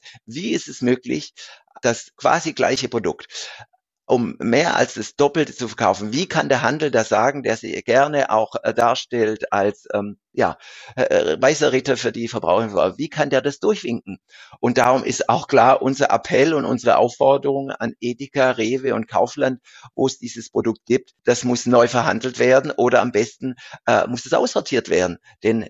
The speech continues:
es gibt keinerlei Begründung, ein Produkt mehr als doppelt so teuer, äh, zu verkaufen. Da gibt es keine Rohstoffkosten oder so, die sowas begründen würden.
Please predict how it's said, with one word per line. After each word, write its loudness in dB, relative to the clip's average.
es -8
gibt -6
keinerlei 0
Begründung, -4
ein -4
Produkt -6
mehr -2
als -4
doppelt -6
so -12
teuer, 0
äh, 2
zu -10
verkaufen. 0
Da -4
gibt -16
es -14
keine 0
Rohstoffkosten -6
oder -4
so, -6
die -14
sowas -10
begründen -18
würden. -20